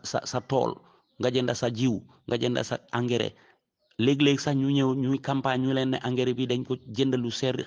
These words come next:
xaal-, seen xaalis nguur lañ dugal, ñu sob-, ñu muy subvention pour ñu mën koo am, ñu, ñu jaay leen ko lu yomb. Subvention xaalis boobu, xaalis yi nguur la, ci xa-, keesi nguur lañ ko jëlee, te keesi nguur yéen a ko, yéen ay na, na, eh, eh, feykat yi naamo yi.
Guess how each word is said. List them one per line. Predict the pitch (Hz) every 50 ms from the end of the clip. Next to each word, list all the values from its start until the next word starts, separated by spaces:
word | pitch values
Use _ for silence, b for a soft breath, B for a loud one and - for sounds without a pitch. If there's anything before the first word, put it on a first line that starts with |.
| - -
xaal-, | - 127 - -
seen | - - 127 131
xaalis | - - 139 127 131 117 110 123
nguur | 120 120 127 120
lañ | 123 123 123 123
dugal, | 117 127 120 123 120 113 110
ñu | 110 113 120 113
sob-, | - - 127 - -
ñu | 113 120 123
muy | 123 120 127 127 - - -
subvention | - - 139 - - 113 131 123 113 - 123 120
pour | - - 120
ñu | 117 120 120
mën | 120 120 123 110
koo | - 123 -
am, | - 107 113 110
ñu, | 113 113 117 120 -
ñu | 123 120 110
jaay | 123 123 120 120
leen | 120 120 117
ko | - 117
lu | 113 117 120
yomb. | 120 131 135 120 117 107 B B B B B B
Subvention | - - 147 - - 135 131 123 - 127 117 107
xaalis | 127 117 123 131 113 110
boobu, | 117 127 123 113 123 117 B B B B - -
xaalis | 135 131 127 131 120 - -
yi | 120 117
nguur | 117 117 117 123 127 120
la, | 123 120 123
ci | - 135
xa-, | 120 127 - - -
keesi | - 135 123 127 127
nguur | 123 120 123 123 117
lañ | 123 120 117 110
ko | - 117
jëlee, | 110 113 113 110 110 107 104
te | - - -
keesi | - 127 123 117 - 123 123
nguur | 117 113 120 120 113
yéen | 113 120 120 117
a | 117
ko, | - 113 117 B B B B B
yéen | 117 127 127
ay | 123 120 123 120 - - - - 117
na, | 113 120 - -
na, | 113 110 123 -
eh, | - 113 - -
eh, | 110 104
feykat | - - 127 113 - 123 107 117
yi | 117
naamo | 107 110 117 110 107 104 107 104
yi. | 104 107 -